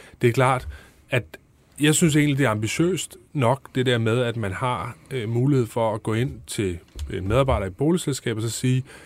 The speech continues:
"Jeg kunne godt tænke mig at bo i Viby eller i Risskov eller et andet sted," og så siger de, "Vi skal prøve at se, om vi kan gøre det for dig på en fornuftig måde," og så videre,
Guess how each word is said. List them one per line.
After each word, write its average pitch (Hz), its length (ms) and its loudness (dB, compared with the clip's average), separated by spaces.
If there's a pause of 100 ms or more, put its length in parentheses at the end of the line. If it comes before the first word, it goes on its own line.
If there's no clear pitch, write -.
(200)
"Jeg 113 60 2
kunne 117 80 4
godt 135 200 2
tænke 139 320 0
mig 131 120 0
at 95 80 -4
bo 113 400 -4 (200)
i 113 140 -2
Viby 107 640 -4
eller 98 220 -2
i 95 120 0
Risskov 110 460 -2
eller 101 120 -2
et 101 40 -2
andet 110 140 -2
sted," 117 200 -2
og 98 100 -2
så 123 100 -4
siger 117 240 0
de, 113 200 -2 (360)
"Vi 120 100 0
skal - 140 -4
prøve 113 160 0
at 104 60 -2
se, 117 100 -2
om 98 80 -4
vi 101 40 -4
kan 95 100 -2
gøre 98 220 -4
det 101 80 -4
for 110 160 -4
dig 107 100 -4
på 107 100 -8
en 95 80 -4
fornuftig 110 380 -4
måde," 123 200 2
og 131 80 0
så 117 100 -6
videre, 117 200 0